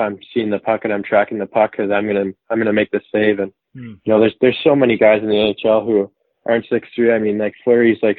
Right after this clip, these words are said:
Speaker 1: six one, obviously, you know, Jonathan Quick and, and guys like that who, who have had Hall of Fame careers who are not big goalies. So for me,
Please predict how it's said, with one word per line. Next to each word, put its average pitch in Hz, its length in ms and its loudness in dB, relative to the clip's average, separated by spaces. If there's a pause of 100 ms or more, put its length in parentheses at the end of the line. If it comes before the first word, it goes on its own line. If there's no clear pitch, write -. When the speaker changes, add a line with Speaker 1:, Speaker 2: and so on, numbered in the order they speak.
Speaker 1:
six 113 240 -4
one, 107 360 2
obviously, 104 500 -2 (460)
you 101 80 -6
know, 101 120 -2
Jonathan 104 460 0
Quick 107 320 -2
and, 101 180 -6
and 104 160 -4
guys 101 240 2
like 101 160 -4
that 101 260 2
who, 98 260 -6 (480)
who 120 80 -4
have - 60 -6
had 117 180 0
Hall 107 220 0
of - 80 -10
Fame 110 220 -6
careers 104 460 -4
who 101 260 -8 (300)
are 107 80 -4
not 107 200 0 (200)
big 104 200 -4
goalies. 104 380 0
So 104 260 -2 (560)
for 123 100 0
me, 135 400 4